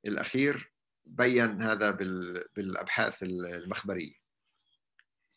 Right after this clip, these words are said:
فبنغذي التربة لهذا، لهاي، لهاي الأسباب. لهاي الأسباب بنضيف الزبل. إشي آخر كمان ليش بنضيف الزبل؟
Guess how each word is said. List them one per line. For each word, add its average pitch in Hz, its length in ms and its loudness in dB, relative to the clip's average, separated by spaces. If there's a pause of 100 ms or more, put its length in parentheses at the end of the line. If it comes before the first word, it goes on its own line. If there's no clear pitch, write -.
(580)
فبنغذي 131 520 6
التربة 160 380 6
لهذا، 123 340 4
لهاي، 110 500 2
لهاي 107 520 0
الأسباب. - 640 -4
لهاي 127 280 4
الأسباب 131 400 2
بنضيف 113 360 0
الزبل. 92 380 -10 (560)
إشي 196 240 8
آخر 147 260 6
كمان 131 420 2
ليش 135 220 2
بنضيف 120 280 0
الزبل؟ 156 480 2